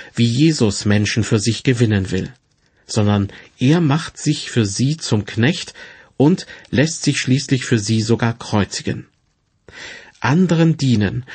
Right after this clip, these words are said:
sich für andere zum Knecht machen und nicht als christlicher Besserwisser aufzutreten,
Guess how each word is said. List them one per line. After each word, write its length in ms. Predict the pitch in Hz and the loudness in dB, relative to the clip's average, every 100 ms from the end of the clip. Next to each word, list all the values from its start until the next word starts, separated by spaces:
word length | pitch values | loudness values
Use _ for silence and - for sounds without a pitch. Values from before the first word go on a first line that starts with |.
| - | -6
sich 200 | 127 - | -2 0
für 200 | 131 - | 0 2
andere 340 | 151 180 165 | 2 2 2
zum 220 | 160 151 | 2 0
Knecht 400 | 127 127 123 - | 0 0 0 0
machen 400 | 110 98 - 131 - _ _ | -2 -2 -2 -8 -12 _ _
und 200 | 117 107 | -2 0
nicht 300 | 135 143 - | 0 -2 -2
als 300 | 220 107 - | -2 -2 -6
christlicher 580 | - 165 165 131 123 110 | -2 -2 0 0 0 0
Besserwisser 720 | 135 156 117 104 117 - - | 0 0 2 2 0 0 0
aufzutreten, 800 | 110 123 - 131 147 147 156 | -2 -2 -2 0 0 2 2